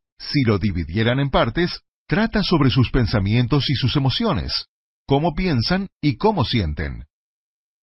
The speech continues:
El segundo lado de la balanza de entrenamiento es la acción, los movimientos físicos, los planes, las actividades.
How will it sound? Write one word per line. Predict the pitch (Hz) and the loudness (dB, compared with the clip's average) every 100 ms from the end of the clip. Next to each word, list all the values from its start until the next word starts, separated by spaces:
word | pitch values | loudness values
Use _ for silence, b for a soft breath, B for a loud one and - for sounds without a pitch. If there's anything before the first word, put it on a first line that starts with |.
| _ _ - | _ _ -2
El | 147 | 0
segundo | - 175 254 233 147 | 0 0 0 0 2
lado | 139 151 117 | 2 2 0
de | 101 | 2
la | 135 | 2
balanza | 120 110 113 120 | 2 2 2 0
de | 104 95 | 0 0
entrenamiento | 87 135 156 110 107 117 131 131 - - | 0 0 0 0 0 0 0 -2 -4 -2
es | 123 104 | 0 0
la | 107 92 80 | 0 2 0
acción, | 80 - 101 65 53 - _ _ | -2 -2 -2 -2 -8 -14 _ _
los | 98 123 117 | -2 0 2
movimientos | 117 110 104 139 170 165 | 2 4 2 0 0 -2
físicos, | - 226 - 78 78 69 - _ - | 0 0 0 -2 -2 -4 -10 _ -2
los | 113 - | 0 0
planes, | - 196 117 67 - - _ _ | 0 0 0 -4 -8 -14 _ _
las | 110 143 - | 0 2 2
actividades. | 131 - 123 127 160 82 60 55 - | 0 2 2 2 2 0 -6 -10 -12